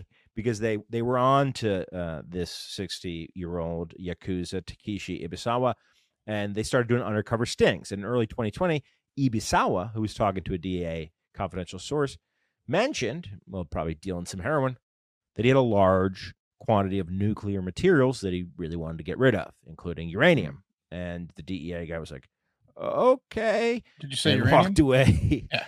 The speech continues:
Speaker 1: and was like, "Hey, man, you know we were talking about that heroin? I think, I think we might wanna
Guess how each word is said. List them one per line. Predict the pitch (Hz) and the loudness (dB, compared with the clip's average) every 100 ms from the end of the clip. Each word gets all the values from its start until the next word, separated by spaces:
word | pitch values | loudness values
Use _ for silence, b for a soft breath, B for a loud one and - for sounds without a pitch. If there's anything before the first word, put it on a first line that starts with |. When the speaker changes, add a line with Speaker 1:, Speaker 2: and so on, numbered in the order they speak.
| - | -8
Speaker 1:
and | 127 123 | -4 -4
was | 117 | -2
like, | 117 110 _ _ | -4 -6 _ _
"Hey, | - - 127 | -20 -18 -10
man, | 110 | -6
you | 117 | -4
know | |
we | 170 | -2
were | 190 | 0
talking | 170 156 | -2 -4
about | 135 | -4
that | 95 85 | -6 -6
heroin? | 95 120 170 - 165 - _ _ _ _ _ | -6 -6 -4 -4 -6 -12 _ _ _ _ _
I | - | -6
think, | 185 185 156 _ _ | -4 -4 -12 _ _
I | - | -6
think | 190 | -2
we | 247 | 2
might | 180 | 2
wanna | 101 85 | 0 -4